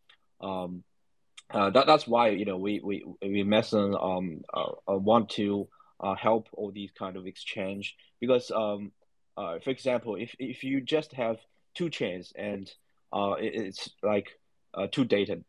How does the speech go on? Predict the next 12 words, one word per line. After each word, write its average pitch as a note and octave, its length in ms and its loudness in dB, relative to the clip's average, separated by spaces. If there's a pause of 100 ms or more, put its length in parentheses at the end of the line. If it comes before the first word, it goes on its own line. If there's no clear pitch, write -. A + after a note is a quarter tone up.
(120)
ch-, - 220 -10
exchange G2+ 520 0
between G2 300 -6
two G#2+ 120 -4
chains. F#2 380 0
But A2+ 220 4
if A#2+ 140 4
you A#2 180 2
have, G#2+ 240 2 (360)
like, G#2+ 260 -2
ten, C3+ 240 0
it's, E2 360 -10